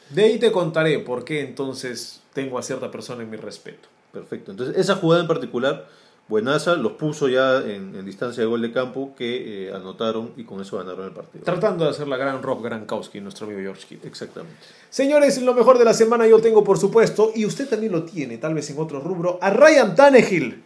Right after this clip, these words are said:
Speaker 2: Sí.
Speaker 1: Porque Ryan Tannehill hizo una jugada increíble. Ya lo habíamos visto recepcionar un pase en algún momento. Decíamos, "Ah, era receptor, mira Ryan Tannehill". No, al parecer también era linebacker.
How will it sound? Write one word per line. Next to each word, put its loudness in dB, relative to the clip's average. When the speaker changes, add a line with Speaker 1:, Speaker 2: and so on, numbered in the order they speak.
Speaker 2:
Sí. -12
Speaker 1:
Porque 4
Ryan 4
Tannehill 0
hizo -2
una 0
jugada 0
increíble. -4
Ya -4
lo 0
habíamos 0
visto -4
recepcionar -6
un -4
pase -4
en -12
algún -8
momento. -10
Decíamos, -8
"Ah, -8
era -2
receptor, -6
mira -10
Ryan -14
Tannehill". -20
No, 0
al 0
parecer -4
también -6
era 0
linebacker. -6